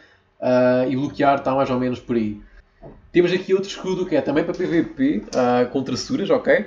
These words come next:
Só que com imune, caso a Sura se lembre ter atordoar, tem quinze bloquear ataques físicos, também é excelente para o, para o V dois. Tem, aliás, V três, tem imune, ah, e alguma porcentagem de H H, apesar de não ser muita. Também tem aqui vinte animais,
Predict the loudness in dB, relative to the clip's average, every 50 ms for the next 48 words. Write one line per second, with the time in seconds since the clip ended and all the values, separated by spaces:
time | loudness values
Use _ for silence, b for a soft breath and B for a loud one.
0 | -6 -14 -8 -2 0 0 0 -2 -4 -4 -2 0 2 2 2 0 0 2 4 6
1 | 6 6 4 2 -4 -6 -4 -2 -2 -2 -2 -4 -4 -4 -4 -4 -4 -4 -4 -4
2 | -4 -4 -2 0 0 0 0 0 -4 -6 -6 -6 -6 -6 -8 -10 -10 -8 -6 -6
3 | -6 -6 -6 -6 -4 -2 0 0 0 0 -2 -2 -4 -6 -8 -6 -6 -6 -6 -8
4 | -8 -6 -4 -2 -2 -2 -2 -2 -2 -2 -2 -2 -2 -2 0 2 4 4 4 2
5 | 0 -2 0 0 0 0 0 0 -2 -6 -16 b b b b b b b b -2
6 | 0 0 0 -2 -4 -6 -2 2 2 2 2 2 0 -2 0 0 0 0 -2 -4
7 | -8 b b b b b b b b -2 0 2 2 2 2 0 0 0 -2 -4
8 | -6 -10 _ _ _ _ -2 0 2 4 4 4 2 2 4 4 4 4 4 0
9 | -4 -4 -4 -4 -2 -2 -2 -2 -2 -2 0 0 0 -2 -2 -2 0 0 0 0
10 | 0 0 -4 -4 -4 -2 -4 -4 -4 -6 -8 -8 b b b b b b b -4
11 | -2 0 0 2 0 0 0 -2 -4 -2 -2 -2 -2 -4 -4 -4 -4 -4 -4 -4
12 | -6 -8 -8 -10 -12 -14 -20